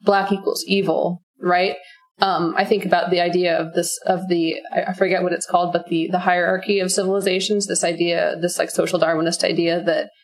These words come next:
that some people, some civilizations are smarter and some are, are dumber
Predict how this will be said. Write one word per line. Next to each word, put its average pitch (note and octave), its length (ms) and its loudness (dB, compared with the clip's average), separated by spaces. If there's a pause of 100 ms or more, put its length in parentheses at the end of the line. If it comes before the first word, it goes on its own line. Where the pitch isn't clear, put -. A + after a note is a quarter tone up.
(140)
that F3+ 200 0
some E3 200 0
people, F3 520 0
some E3+ 180 0
civilizations E3+ 720 0
are - 180 2
smarter E3+ 460 2
and F3 160 0
some E3+ 220 2
are, D#3+ 280 0 (280)
are F3+ 180 2
dumber E3+ 520 0